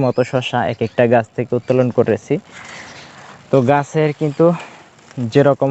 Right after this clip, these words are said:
ফল আসছিল, যদি সবগুলা টিকাতে পারতাম, তাহলে এক একটা গাছে পাঁচ থেকে সাত কেজি করে শশা হারভেস্ট করতে পারতাম। তো এক কথায় অনেকেই বলে থাকে যে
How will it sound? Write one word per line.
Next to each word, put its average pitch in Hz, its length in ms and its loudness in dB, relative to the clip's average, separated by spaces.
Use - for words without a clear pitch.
ফল 143 260 2
আসছিল, 139 360 -4
যদি 127 180 0
সবগুলা 127 360 0
টিকাতে 143 360 0
পারতাম, 135 280 0
তাহলে 113 360 -4
এক - 100 -12
একটা - 200 -2
গাছে 123 280 0
পাঁচ 165 140 2
থেকে 139 160 2
সাত 139 220 -2
কেজি 135 260 2
করে 123 160 2
শশা 120 300 -4
হারভেস্ট 117 380 0
করতে 127 260 0
পারতাম। 95 280 -2
তো - 40 2
এক - 140 -12
কথায় 156 340 2
অনেকেই 156 400 2
বলে 160 240 4
থাকে 131 200 -2
যে 131 100 2